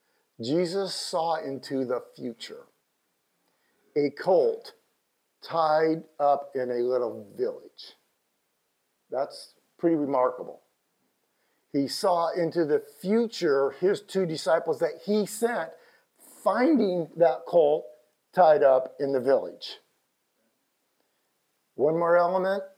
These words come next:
layer of remarkable. He saw into the future where it was, tied up, his disciples getting there, and then human beings interacting and talking with them. And he knew what they would say,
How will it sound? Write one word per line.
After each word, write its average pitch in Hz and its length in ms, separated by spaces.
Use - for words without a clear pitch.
layer 180 640
of 139 520
remarkable. 190 920
He 175 180
saw 196 500
into 196 260
the 180 140
future 151 720
where 139 500
it 185 80
was, 151 480
tied 175 240
up, 156 160
his 139 140
disciples 160 640
getting 156 340
there, 151 220
and 156 140
then 156 200
human 185 400
beings 175 440
interacting 180 600
and 156 120
talking 185 340
with 160 120
them. 165 140
And 156 120
he 165 100
knew 214 280
what 285 200
they 240 100
would 233 220
say, 185 380